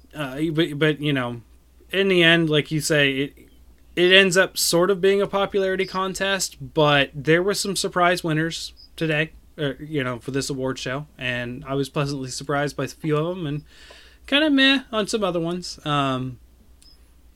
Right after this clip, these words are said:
but hey, I mean, that's kinda how award shows go. We have our own opinions, and sometimes they don't match up with everyone else's.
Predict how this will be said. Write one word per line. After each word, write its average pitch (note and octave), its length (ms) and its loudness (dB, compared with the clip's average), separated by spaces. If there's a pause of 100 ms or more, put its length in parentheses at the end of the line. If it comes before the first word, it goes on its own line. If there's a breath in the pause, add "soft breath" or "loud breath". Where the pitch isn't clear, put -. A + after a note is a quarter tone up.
(180)
but F3 100 0
hey, F3 220 8
I B2 60 -2
mean, C3 140 -2
that's C3+ 220 -2
kinda C#3+ 260 -2
how C3+ 220 -2
award A#2+ 340 -4
shows A#2+ 300 -4
go. A#2+ 240 -6
We A2 160 -8
have A2+ 220 -6
our A2 160 -2
own A2 240 -8
opinions, B2 520 -8
and A#2+ 160 -8
sometimes B2 580 -8
they A#2+ 120 -6
don't B2+ 320 -10
match A#2 260 -8
up C3 220 -8
with C3+ 100 -14
everyone C3 300 -8
else's. - 380 -16